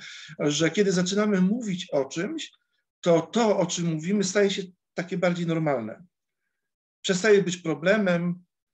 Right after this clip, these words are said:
e, staje się obłaskawione,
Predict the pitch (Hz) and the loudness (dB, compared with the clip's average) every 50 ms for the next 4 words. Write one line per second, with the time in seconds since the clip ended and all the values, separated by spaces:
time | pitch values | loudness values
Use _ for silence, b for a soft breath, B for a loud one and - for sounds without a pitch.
0 | _ _ _ _ - 156 165 156 139 - - 208 214 214 214 202 180 - - 202 | _ _ _ _ -4 -4 -2 -2 -4 -2 0 0 2 2 0 0 -2 -2 -2 0
1 | 185 180 175 175 165 165 - _ - 185 175 175 170 165 - - - 156 143 139 | 0 2 2 0 0 -4 -8 _ -6 -4 -2 -2 -4 -4 -6 -6 -6 -6 -4 -4
2 | 156 170 170 175 180 170 170 180 180 - | -4 -2 -2 0 0 0 0 -2 -4 -6